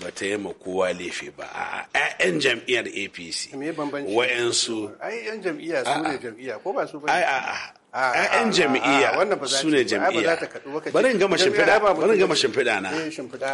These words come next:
Speaker 2: amma dai
Speaker 1: Yanzu
Speaker 2: shimfiɗan nan da ƙyar ta yi.
Speaker 1: Aliyu Mustapha,
Speaker 2: Na'am.
Speaker 1: idan Janar Muhammadu Buhari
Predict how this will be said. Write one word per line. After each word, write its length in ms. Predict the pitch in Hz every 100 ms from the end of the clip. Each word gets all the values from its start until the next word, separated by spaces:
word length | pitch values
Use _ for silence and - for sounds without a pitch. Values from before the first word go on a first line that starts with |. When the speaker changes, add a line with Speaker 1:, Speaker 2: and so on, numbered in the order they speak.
| 131
Speaker 2:
amma 140 | 147
dai 80 | 131
Speaker 1:
Yanzu 300 | 160 165 185
Speaker 2:
shimfiɗan 160 | 220 -
nan 120 | - -
da 80 | -
ƙyar 120 | 156 151
ta 60 | 113
yi. 100 | 107 -
Speaker 1:
Aliyu 280 | 104 139 190 165
Mustapha, 480 | 165 - 123 127 117 113 110
Speaker 2:
Na'am. 240 | 127 120 104 - - - - - _ _ _ _ _ _ - _ -
Speaker 1:
idan 340 | 131 160 190
Janar 260 | 196 202 170
Muhammadu 440 | 131 139 151 147 120
Buhari 600 | 110 113 113 113 110